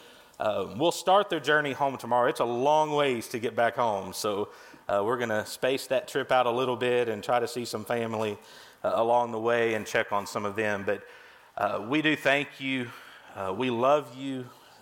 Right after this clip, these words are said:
and, and we appreciate the work that you're trying to do here in this congregation, and it means a lot, uh, to see brothers and sisters laboring, uh, for the gospel.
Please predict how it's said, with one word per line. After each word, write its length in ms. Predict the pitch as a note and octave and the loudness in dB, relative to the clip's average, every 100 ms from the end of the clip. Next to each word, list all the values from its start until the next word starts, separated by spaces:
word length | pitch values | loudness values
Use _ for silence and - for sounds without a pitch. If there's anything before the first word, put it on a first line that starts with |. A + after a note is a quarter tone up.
| - | -6
and, 220 | A2 A2 | -6 -4
and 120 | A2+ | -4
we 120 | B2+ | -2
appreciate 680 | C3+ - D3+ D3 - B2+ B2 | -2 -2 -2 -2 -2 -2 0
the 80 | A2+ | 0
work 300 | A#2 B2+ A#2+ | 0 -2 -2
that 180 | A2+ - | -8 -6
you're 100 | A#2 | -2
trying 300 | - A#2 A2 | 0 -2 -2
to 80 | |
do 160 | G#2+ G#2+ | -6 -6
here 340 | G#2+ G2+ F#2+ - - - - _ | -6 -6 -6 -8 -16 -20 -20 _
in 100 | G2+ | -4
this 140 | G2+ | -4
congregation, 760 | - G#2+ G#2+ G#2 G#2+ G#2 - F#2+ | -2 -2 0 -2 -2 -4 -6 -6
and 100 | A2 | -6
it 60 | A#2 | -4
means 260 | C3 B2+ | -4 -2
a 60 | A2+ | 0
lot, 480 | A2 G#2 F#2 - - _ _ _ _ _ G#2+ | 2 2 0 -6 -20 _ _ _ _ _ -14
uh, 140 | G2 | -8
to 120 | - | -6
see 200 | A#2 C#3 | -4 -2
brothers 400 | B2 B2+ B2+ A2 | 0 2 0 -4
and 100 | A2+ | -8
sisters 480 | - B2+ - B2 A2 | -4 -4 -4 -4 -2
laboring, 640 | A2+ B2 A#2 A#2+ A2+ A2 G#2+ - - - _ | 0 0 0 0 -2 -4 -10 -18 -20 -20 _
uh, 140 | - G#2 | -8 -6
for 180 | - A#2+ | -4 -2
the 100 | A2 | 2
gospel. 600 | G#2+ G2 - - D2 | 2 2 -2 -12 -16